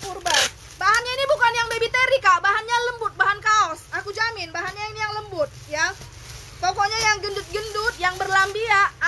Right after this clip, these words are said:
aman, Kak. Kalau Baby Terry kan dia agak-agak gimana gitu ya. Kurang meresap kan. Kak Mariati Tampu Balan Putih Salam. Ini bahannya yang lembut, aku jamin bahannya yang lembut. Oke.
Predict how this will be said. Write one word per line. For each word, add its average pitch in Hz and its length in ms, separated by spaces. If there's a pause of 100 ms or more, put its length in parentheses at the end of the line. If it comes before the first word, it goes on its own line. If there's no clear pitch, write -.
aman, 381 240
Kak. 339 240
Kalau 339 240
Baby 381 160
Terry 403 240
kan 453 160
dia 440 240
agak-agak 320 320
gimana 359 400
gitu - 160
ya. 311 240 (560)
Kurang 339 240
meresap 349 400
kan. 330 240
Kak 349 160
Mariati 359 320
Tampu 392 240
Balan 392 320
Putih 381 240
Salam. 349 400 (1200)
Ini 415 160
bahannya 440 320
yang 453 160
lembut, 427 240
aku 392 240
jamin 415 320
bahannya 427 320
yang 427 140 (100)
lembut. 392 220 (340)
Oke. 311 320